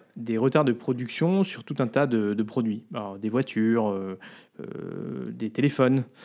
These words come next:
euh, même la dernière console de PlayStation, la P-, la P S cinq, euh, <laughs> et, et, et semble-t-il, euh, même également, euh, des, des micro-ondes. Alors peut-être qu'on va commencer par le commencement. C'est quoi un semi-conducteur ? Alors en fait, c'est une puce de silicium,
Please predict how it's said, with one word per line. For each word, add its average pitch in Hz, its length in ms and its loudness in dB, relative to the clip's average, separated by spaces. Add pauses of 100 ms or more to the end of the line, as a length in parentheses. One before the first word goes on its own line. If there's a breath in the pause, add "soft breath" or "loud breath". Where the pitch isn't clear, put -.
(260 loud breath)
euh, 104 460 -2
même 123 240 2
la 117 100 2
dernière 123 240 4
console 135 540 6
de 113 340 4
PlayStation, 160 400 4
la 123 160 4
P-, 120 160 0
la 117 120 0
P 123 100 0
S 127 100 0
cinq, 180 340 0 (480 loud breath)
euh, 104 320 -4 (100)
<laughs> - 140 -18
et, 147 60 0
et, 175 560 4
et 165 40 6
semble-t-il, 127 540 2
euh, 113 220 4
même 131 200 4
également, 120 500 4
euh, 104 80 4
des, 110 240 2
des 120 140 2
micro-ondes. 123 480 4 (760 loud breath)
Alors 120 180 4
peut-être 165 140 4
qu'on 170 80 4
va 139 100 8
commencer 160 380 6
par 131 140 4
le 113 40 0
commencement. 147 400 4
C'est - 200 0
quoi 190 400 2
un 127 200 0
semi-conducteur ? 131 760 -2 (840)
Alors 117 140 2
en 117 40 -2
fait, 196 160 4
c'est 117 360 0
une 120 180 0
puce 143 240 -4
de 107 220 2
silicium, 123 600 0